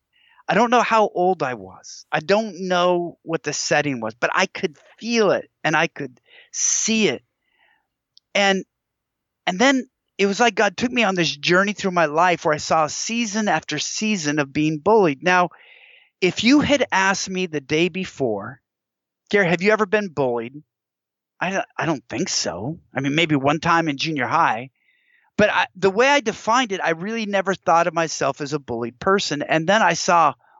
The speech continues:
wow, oh, yes, that, yeah, yes, yes, yes. I just, I lacked the label to understand what was going on.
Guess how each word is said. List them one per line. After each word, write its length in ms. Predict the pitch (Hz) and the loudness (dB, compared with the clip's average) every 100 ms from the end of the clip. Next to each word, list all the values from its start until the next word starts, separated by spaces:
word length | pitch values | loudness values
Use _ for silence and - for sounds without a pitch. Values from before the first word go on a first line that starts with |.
| _ _ | _ _
wow, 380 | 185 220 214 - | -2 2 2 4
oh, 140 | 202 | 4
yes, 300 | 202 233 208 | 4 2 0
that, 160 | - 160 _ _ _ _ | -2 -4 _ _ _ _
yeah, 300 | - 170 254 196 _ | -8 0 2 0 _
yes, 580 | 151 208 302 226 - - | -2 2 2 2 -4 -12
yes, 400 | 156 269 277 - - | -2 0 0 -2 -4
yes. 200 | 254 - | -4 0
I 140 | 175 | -2
just, 240 | 180 226 - - - | 0 -4 -8 -14 -6
I 120 | - 175 | -2 -2
lacked 540 | 170 196 214 - - - | 0 2 0 -2 -14 -14
the 140 | 170 | -6
label 360 | 165 170 170 165 | -2 0 -2 -6
to 140 | 143 | -6
understand 480 | 156 151 - 151 143 | -6 -6 -4 -4 -4
what 120 | 135 | -8
was 160 | 127 - | -10 -8
going 260 | 135 131 | -6 -2
on. 360 | 170 208 147 | 2 4 2